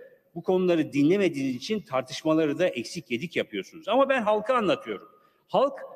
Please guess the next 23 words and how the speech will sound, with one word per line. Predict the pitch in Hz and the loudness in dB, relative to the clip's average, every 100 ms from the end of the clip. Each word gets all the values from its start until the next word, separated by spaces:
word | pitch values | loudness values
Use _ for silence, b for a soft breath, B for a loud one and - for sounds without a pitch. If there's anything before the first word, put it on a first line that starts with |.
| - | -6
Avrupa | 165 175 208 208 | 0 2 2 2
İnsan | 196 190 226 | 2 2 2
Hakları | 220 170 165 151 | 0 2 0 2
Mahkemesi | 156 156 160 156 151 - 151 135 - | 2 2 2 2 2 0 -2 -2 -8
kararlarının | - 160 156 147 135 135 226 254 - - - | 0 2 2 2 0 2 2 0 -6 -10 0
Avrupa | 170 190 202 | 2 2 2
İnsan | 185 175 202 | 0 0 0
Hakları | 180 - 151 | 0 0 -2
Sözleşmesi'nin | 131 151 147 151 143 147 135 143 180 269 262 - - _ | 0 -2 0 0 -2 -4 -2 2 4 4 0 -6 -20 _
ve | 151 147 | 0 2
bunun | 175 233 | 4 4
sonuçlarının | 220 - 175 196 202 202 185 165 147 139 | 0 -2 0 2 0 0 2 4 4 4
neler | 160 220 | 4 4
olduğunu | 190 170 151 156 196 240 - _ _ - | 4 2 2 2 2 0 -4 _ _ 0
bilmelidir | 175 175 190 214 190 208 - - | 2 4 2 2 0 -2 -8 -2
ve | 165 | 0
anlamalıdır. | 156 151 147 143 127 104 - | 2 2 2 2 0 -4 -6
Bunlara | 135 170 202 220 214 - | 0 2 4 2 0 0
uyum | 170 214 214 | 2 2 0
göstermemenin | 139 160 - 233 220 214 170 156 214 240 B B - | 0 -2 0 0 2 2 2 4 2 0 B B -2
ne | 180 | 2
olduğunu | 208 170 143 147 175 208 - - | 2 2 2 2 4 2 -4 -4
görmelidir. | 147 147 143 131 104 87 | 0 2 0 -2 -4 -10